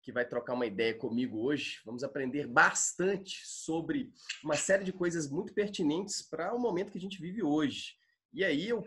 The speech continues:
passo a bola para o Fábio pra gente já falar dessa thumb maravilhosa. Pra quem não sabe,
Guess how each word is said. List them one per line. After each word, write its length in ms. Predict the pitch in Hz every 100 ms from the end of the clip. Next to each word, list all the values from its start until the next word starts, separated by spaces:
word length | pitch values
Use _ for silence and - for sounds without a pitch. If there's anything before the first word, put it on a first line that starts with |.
| -
passo 400 | - - 233 -
a 40 | 170
bola 340 | 123 131 135
para 180 | - 131
o 40 | -
Fábio 260 | - 143
pra 140 | 196 190
gente 240 | 175 180
já 260 | 175 196 196 _ _ _ _ _
falar 220 | 165 160
dessa 260 | 156 175 185
thumb 380 | - 175 190 175
maravilhosa. 760 | 175 208 196 190 143 135 113
Pra 120 | 120
quem 120 | 127 170
não 140 | 170
sabe, 400 | 165 170 175 143